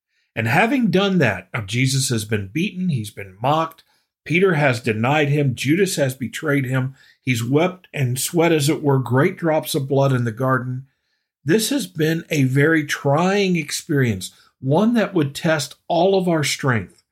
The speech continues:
and yet it was not even close to being finished with the Lord Jesus Christ.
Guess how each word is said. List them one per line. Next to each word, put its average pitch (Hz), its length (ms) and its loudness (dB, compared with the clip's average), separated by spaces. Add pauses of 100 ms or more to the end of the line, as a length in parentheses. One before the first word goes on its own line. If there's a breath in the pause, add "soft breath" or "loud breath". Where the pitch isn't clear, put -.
(340)
and 139 180 4
yet 180 280 2
it 190 220 2
was 160 220 0
not 160 200 0
even 139 280 2
close 185 420 0
to 175 120 -2
being 151 280 0
finished 135 520 -4
with 135 140 -4
the 143 60 -2
Lord 113 300 -2
Jesus 107 400 -8
Christ. - 540 -6